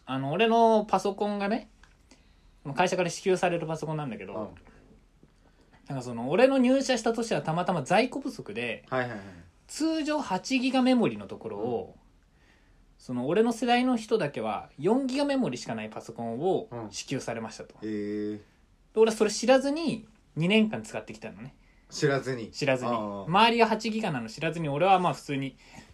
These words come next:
Speaker 1: 「あ、このパソコン遅えな」とか思いながらも、普通に、みんな普通だろうなと思って使ってたわけ。
Speaker 2: あ、なるほどね。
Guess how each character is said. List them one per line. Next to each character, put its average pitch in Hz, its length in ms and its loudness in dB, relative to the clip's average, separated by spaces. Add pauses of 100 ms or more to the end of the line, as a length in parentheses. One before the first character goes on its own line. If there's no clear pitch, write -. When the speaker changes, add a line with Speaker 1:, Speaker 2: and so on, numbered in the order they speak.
(120)
Speaker 1:
「あ、 113 80 -14
こ 110 80 -12
の 113 80 -8
パ 135 120 -4
ソ - 80 -10
コ 147 80 -2
ン 127 80 -2
遅 - 140 -4
え 208 120 2
な」 180 180 0
と - 80 -4
か 110 80 -6
思 139 180 -2
い 190 60 -2
な 196 100 -2
が 202 100 0
ら 196 100 -2
も、 247 380 0
普 - 80 -20
通 - 100 -10
に、 120 160 -8 (140)
み 151 140 0
ん 185 60 0
な 185 60 -2
普 - 100 -10
通 196 220 -2
だ 214 100 4
ろ 196 80 0
う 160 40 -2
な 165 120 0
と - 100 -10
思 113 100 -6
っ 110 40 -16
て - 60 -18
使 - 120 -14
っ 98 60 -10
て - 60 -20
た 117 60 -12
わ 107 60 -14
け。 - 120 -20
Speaker 2:
あ、 101 100 -12
な 95 80 -10
る 101 80 -6
ほ 104 80 -8
ど 95 60 -12
ね。 147 120 -8